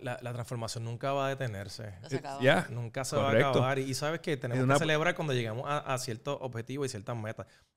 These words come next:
Speaker 1: Las celebramos y las gozamos, porque también creo genuinamente que baby steps are steps. Los pasos pequeños, los pasos de bebé
Speaker 2: Sí.
Speaker 1: son pasos. Y no tenemos que movernos ni compararnos con los pasos que ha tenido otras personas, porque tampoco conocemos las historias de, de nadie.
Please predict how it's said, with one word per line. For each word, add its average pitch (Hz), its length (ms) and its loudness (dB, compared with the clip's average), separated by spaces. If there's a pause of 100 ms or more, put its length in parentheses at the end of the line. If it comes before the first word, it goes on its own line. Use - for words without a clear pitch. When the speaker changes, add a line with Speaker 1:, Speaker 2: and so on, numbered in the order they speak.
Speaker 1:
Las 113 200 -6
celebramos 104 800 -4
y 107 80 -10
las 98 160 -6
gozamos, 101 440 -10
porque 98 380 -8
también 117 480 -6
creo 156 340 0
genuinamente 139 760 -4
que 123 320 -6 (260)
baby 110 420 -6
steps - 520 -6
are - 160 -8
steps. - 400 -6
Los 98 160 -10
pasos 98 340 -8
pequeños, 156 420 -6
los 110 100 -2
pasos 104 180 -8
de 113 80 -4
bebé 147 180 -4
Speaker 2:
Sí. 175 80 -8
Speaker 1:
son 143 140 -6
pasos. 120 360 -6 (360)
Y 135 60 -14
no 123 120 -2
tenemos 131 220 -4
que 156 120 -4
movernos 151 380 -2
ni 151 80 -4
compararnos 117 560 -6
con 120 180 -4
los 107 120 -4
pasos 107 300 -8
que - 100 -10
ha 107 80 -6
tenido 117 260 -4
otras 107 180 -8
personas, 104 400 -8
porque 143 200 -8
tampoco 202 500 -2
conocemos 190 480 -2
las 196 120 0
historias 139 380 -4
de, 156 120 -2
de 131 220 -6
nadie. 120 380 -2